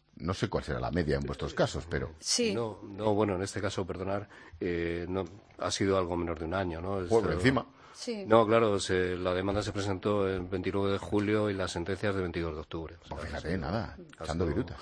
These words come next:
Speaker 2: Estamos acostumbrados a que aparezcan muchas medidas en papel, pero después derechos vivos que puedas ejercerlos no son tantos.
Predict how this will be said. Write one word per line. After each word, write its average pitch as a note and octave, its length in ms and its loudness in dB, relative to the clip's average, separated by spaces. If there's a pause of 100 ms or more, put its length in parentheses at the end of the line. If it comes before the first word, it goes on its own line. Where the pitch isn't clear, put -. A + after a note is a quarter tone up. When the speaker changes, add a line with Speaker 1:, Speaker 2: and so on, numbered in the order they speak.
(140)
Speaker 2:
Estamos A#3 260 0
acostumbrados A#3 580 0
a G#3 60 4
que F#3+ 80 0
aparezcan G3+ 500 0
muchas A#3 420 0
medidas A3+ 380 0
en A3+ 120 0
papel, F#3+ 480 0 (440)
pero F#3+ 200 2
después G3+ 400 2
derechos G3+ 480 2
vivos F#3 400 4
que - 160 -2
puedas F#3+ 260 4
ejercerlos F#3+ 800 -2
no F3 160 2
son E3 160 -4
tantos. D3 540 -12